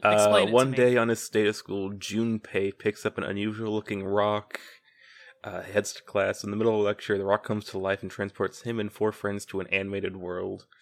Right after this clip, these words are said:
Speaker 1: And then there's a giant sphinx who wants to beat them in a test of wills.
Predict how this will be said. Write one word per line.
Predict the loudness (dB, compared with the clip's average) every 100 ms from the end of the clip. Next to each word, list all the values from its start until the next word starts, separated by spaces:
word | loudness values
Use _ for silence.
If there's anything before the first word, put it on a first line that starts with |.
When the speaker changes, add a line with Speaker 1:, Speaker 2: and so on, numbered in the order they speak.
| _ -20 _
Speaker 1:
And | -4
then | -4
there's | -4
a | -6
giant | -4 -2 0 -2 -6
sphinx | -10 -6 -6 -6 -10 -12 -8
who | -8
wants | -4 -8 -6
to | -8
beat | -6 -10 -6
them | -6 -4
in |
a | -6
test | -6 -6 -6
of | -12 -8
wills. | -8 -6 -8 -10 -16 -18 -20